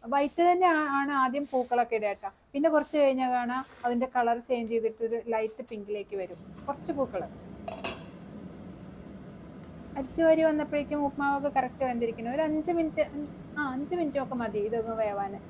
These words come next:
ആ വെള്ളം അങ്ങ് വലിയുന്ന വരെ അഞ്ചോ ആറോ മിനിറ്റ് ഒക്കെ. ആ, ഒരു ഒന്നേ മുക്കാൽ, രൺ-, ഒരു കപ്പിന് ഒന്നേ മുക്കാൽ, ആ, കപ്പ് വെള്ളമാണ് ചേർത്ത് കൊടുത്തിരിക്കുന്നത്. പിന്നെ അതിലേക്ക് തേങ്ങ കൂടി ഇട്ടിട്ട് ഒന്ന് ഇളക്കി കൊടുത്ത് അതങ്ങനെ മൂടി വെച്ചിട്ട് ഞാൻ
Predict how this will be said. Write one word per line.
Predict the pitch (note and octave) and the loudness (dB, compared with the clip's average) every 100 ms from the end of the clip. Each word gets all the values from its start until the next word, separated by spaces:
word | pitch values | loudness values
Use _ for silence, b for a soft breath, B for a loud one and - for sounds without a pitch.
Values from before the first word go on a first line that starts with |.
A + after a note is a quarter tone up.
| - - - - | -16 -16 -16 0
ആ | D4+ | 6
വെള്ളം | E4 D4+ E4 | 8 8 6
അങ്ങ് | E4+ | 6
വലിയുന്ന | D4+ C4+ C4+ C4 | 6 4 2 4
വരെ | B3 A3 | 4 4
അഞ്ചോ | G#3 A3 G#3+ | 2 -2 0
ആറോ | D4+ D4 D#4 | 2 6 6
മിനിറ്റ് | D#4+ D4+ | 4 4
ഒക്കെ. | D4 B3 - | 2 2 -2
ആ, | B3+ B3+ A#3+ - - - - - A#3 A3+ B3 | -4 -6 -8 -12 -16 -16 -16 -14 -10 -8 -2
ഒരു | C4 C4+ C4 | 2 4 2
ഒന്നേ | C4 C4+ C#4 | 0 0 -2
മുക്കാൽ, | C#4 D4 D4+ C#4 C4+ | -2 2 2 2 -2
രൺ-, | C#4 C4+ B3+ | -2 -2 0
ഒരു | C#4 C#4+ D#4+ - | 0 4 2 2
കപ്പിന് | D4+ D4+ D4 D#4 E4+ | -4 -2 -2 0 0
ഒന്നേ | D4 C#4+ C#4+ | 0 -2 0
മുക്കാൽ, | C#4+ C#4 C#4+ D4 C#4+ - - - | -2 -2 -2 -2 -4 -8 -14 -12
ആ, | B3+ C#4 C#4+ | -12 -10 -6
കപ്പ് | C#4+ D#4 | -4 2
വെള്ളമാണ് | D#4 D4 D4 C#4+ | 2 4 4 2
ചേർത്ത് | D4+ D#4 C#4+ | 4 4 6
കൊടുത്തിരിക്കുന്നത്. | C4+ A3 A3 G#3+ G3+ F#3+ F3 - - - - - - - - | 2 2 -2 -4 -6 -8 -8 -10 -14 -14 -14 -16 -16 -16 -6
പിന്നെ | D4 D#4 | -2 2
അതിലേക്ക് | F4 E4 E4+ F4 F4 | 4 6 6 4 6
തേങ്ങ | E4 D#4 | 6 6
കൂടി | D4 D#4 D4+ | 0 0 0
ഇട്ടിട്ട് | D4 D4 D4+ | -4 -4 -2
ഒന്ന് | D4 | -2
ഇളക്കി | C#4+ C4+ C#4 | -4 -4 -6
കൊടുത്ത് | C#4 C4 - F4+ F4+ | -6 -8 -2 -2 0
അതങ്ങനെ | D4 C#4+ C4+ C4+ C4+ - | -6 -6 -4 -4 -6 -6
മൂടി | C4 B3+ | -4 0
വെച്ചിട്ട് | B3+ B3 A#3+ | 0 0 -10
ഞാൻ | B3 B3 | -6 -4